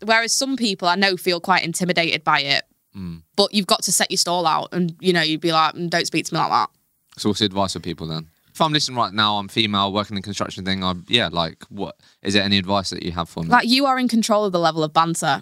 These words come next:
Speaker 1: If you don't like it, just say you don't like, like, I'm very, very vocal about how I feel about things, as you probably know. <laughs> Like, I'm not afraid to tell people what I think. Used to be, now I'm not. When I was afraid of what people thought of me and tried to make everyone like me,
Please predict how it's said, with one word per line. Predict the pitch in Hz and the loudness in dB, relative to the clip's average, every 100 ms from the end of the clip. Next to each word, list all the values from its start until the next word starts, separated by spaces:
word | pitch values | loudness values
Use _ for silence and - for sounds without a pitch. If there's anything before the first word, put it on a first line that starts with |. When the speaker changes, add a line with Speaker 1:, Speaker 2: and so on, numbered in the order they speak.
| - | 0
Speaker 1:
If | 208 | 4
you | 277 | 4
don't | 302 190 | 4 2
like | 233 247 | 2 0
it, | 190 - | -4 -2
just | 180 | 0
say | 180 | 0
you | 226 | 0
don't | 196 147 | 0 0
like, | 165 196 | 0 2
like, | 190 196 | 4 4
I'm | 254 254 | 4 2
very, | 196 214 214 | 0 0 0
very | 196 180 | 0 0
vocal | 165 170 170 - 151 170 - _ - | 0 0 -2 -4 -4 -6 -12 _ -2
about | 180 165 175 | 2 2 2
how | 170 | 0
I | 156 | 0
feel | 156 160 | -2 -4
about | 151 156 180 | 0 -2 -2
things, | 165 160 | -4 -2
as | 165 165 | 0 0
you | 160 | -2
probably | 165 160 160 | -2 -2 0
know. | 160 175 285 | 2 2 4
<laughs> | |
Like, | - 240 214 190 - | 4 4 2 0 2
I'm | 208 220 | 2 2
not | 226 196 | 0 -2
afraid | 196 196 202 | 0 -2 -2
to | - | -4
tell | 175 180 | -2 0
people | 185 180 170 | 0 -2 -2
what | 160 | -2
I | 160 | -2
think. | 165 170 214 - - _ - | 0 0 0 -6 -12 _ 2
Used | 262 262 | 2 2
to | 185 | 2
be, | 160 156 175 208 - | 2 2 0 -10 0
now | 185 175 | 4 4
I'm | 165 | 4
not. | 175 180 220 _ - _ _ _ _ | 2 2 0 _ -20 _ _ _ _
When | 190 247 262 | -2 2 2
I | 254 | 0
was | 214 240 220 | 0 -2 -2
afraid | - 185 165 | 0 0 0
of | 165 | -2
what | 160 - _ _ _ _ _ | -2 -2 _ _ _ _ _
people | 196 185 175 | 0 0 0
thought | - 190 175 | 2 2 2
of | 175 | 0
me | 165 | 0
and | 160 165 | 0 2
tried | 202 185 | 2 4
to | - | 4
make | 180 175 | 2 2
everyone | 185 180 175 | 0 2 2
like | 185 | 2
me, | 175 | 0